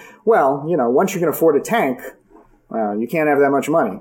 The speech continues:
You know, lo, if there's a compelling reason to ban the thing, I think we would ban the thing before we say, "Well, you know, it, you, you can't be, you can't have the, uh, you can't have the commitment, uh, you, you can't have that much wealth."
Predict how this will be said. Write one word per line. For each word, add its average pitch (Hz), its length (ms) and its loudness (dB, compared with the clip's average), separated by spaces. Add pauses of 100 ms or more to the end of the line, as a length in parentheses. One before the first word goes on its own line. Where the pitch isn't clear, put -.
You 123 120 -8
know, 123 200 0
lo, 143 320 2
if 104 80 -10
there's 131 200 0
a 127 40 0
compelling 143 440 -2
reason 143 340 0
to 143 80 -2
ban 139 280 0
the 135 60 0
thing, 123 340 -4
I 120 80 -6
think 127 200 -6
we 123 100 -4
would 120 160 -4
ban 127 240 -2
the 113 80 -4
thing 202 280 -4
before 127 320 0
we 127 120 0
say, 123 280 -2
"Well, 135 420 0 (280)
you 170 140 -4
know, 107 300 -2
it, - 220 -4 (760)
you, 131 440 -4
you 123 240 -4
can't 135 220 -4
be, 117 400 -4
you 127 120 -8
can't 131 260 -4
have 123 300 -4
the, 120 220 -2
uh, 110 200 -4 (180)
you 151 100 -4
can't 139 240 -4
have 127 180 -2
the 127 120 -4
commitment, 123 640 -4
uh, 120 160 -4
you, 151 260 -2
you 147 160 -4
can't 147 280 -4
have 123 180 -4
that 120 80 -4
much - 220 -12
wealth." 104 260 -12